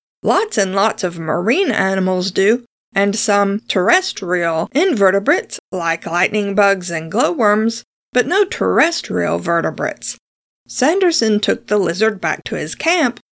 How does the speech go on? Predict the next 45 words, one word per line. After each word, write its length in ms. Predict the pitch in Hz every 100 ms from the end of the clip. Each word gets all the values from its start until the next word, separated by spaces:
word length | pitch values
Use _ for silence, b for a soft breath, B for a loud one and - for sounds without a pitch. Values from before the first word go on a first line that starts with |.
| _
where 160 | - 208
he 240 | 302 349
and 280 | - 220 220
his 200 | 208 196
team 460 | - - 190 190 180
observed 600 | 139 147 175 262 277 202
it 160 | 202 202
in 160 | 208
different 340 | 180 165 185 -
situations 880 | 170 - 151 196 359 208 196 208
to 140 | - 214
see 240 | - 370
if 180 | 240 226
it 140 | 202
would 180 | 247 208
light 280 | 180 160 185
up 180 | 190 -
again. 560 | 185 180 240 107 131 - _ _ _ -
They 120 | 180
moved 300 | 196 208 196
it 160 | 185 -
to 120 | 175
warmer 460 | 175 240 320 302 -
areas 540 | 220 220 226 233 220 180
and 180 | 143
colder 380 | 143 277 330 220
ones, 420 | 196 202 208 208 - _ -
made 320 | 175 170 170
loud 380 | 143 151 170 180
noises 540 | 208 285 269 185 180
nearby, 520 | 180 160 170 175 247 294 _ _ -
even 360 | 185 233 320
tickled 400 | 302 233 - 151
it, 140 | 147 - _ _ -
and 360 | 220 269 254
they 160 | 165 151
did 300 | 190 339 349
indeed 540 | 294 233 285 294 185
see 240 | - - 170
it 140 | -
light 240 | 160 156
up 200 | 214 427
a 120 | - 220
few 180 | 180
times. 600 | 151 - - - 185 -